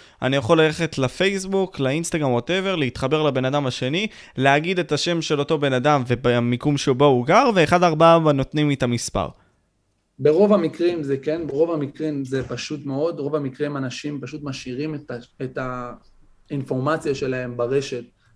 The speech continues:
Speaker 2: הם פשוט חושפים את עצמם ברוב המקרים, אבל יש אנשים שמסתירים, יש אנשים שכבר יודעים, אה,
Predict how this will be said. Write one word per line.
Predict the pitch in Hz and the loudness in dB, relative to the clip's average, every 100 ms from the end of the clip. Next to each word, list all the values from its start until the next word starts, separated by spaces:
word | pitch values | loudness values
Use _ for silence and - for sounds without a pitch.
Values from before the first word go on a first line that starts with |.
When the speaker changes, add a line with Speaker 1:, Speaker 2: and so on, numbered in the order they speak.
| - | -10
Speaker 2:
הם | 139 | -2
פשוט | 147 196 196 | 2 2 2
חושפים | 147 135 - 190 | 0 0 4 4
את | 170 | 4
עצמם | 135 - 151 135 120 | -4 -6 -4 -2 -2
ברוב | 120 123 127 | -2 0 -2
המקרים, | 120 120 131 151 202 - _ _ _ _ - | -4 -6 -4 -4 -8 -18 _ _ _ _ -6
אבל | 131 135 | -2 2
יש | 185 202 | 2 2
אנשים | 214 202 208 202 | 0 0 0 0
שמסתירים, | 196 190 170 - 151 151 | 0 -2 -6 -4 -2 0
יש | 151 160 | -2 -2
אנשים | 147 139 151 | -4 -4 -6
שכבר | 139 143 - 139 131 | -4 -4 -2 -2 2
יודעים, | 131 131 143 151 147 | 2 2 0 0 -2
אה, | 139 | -4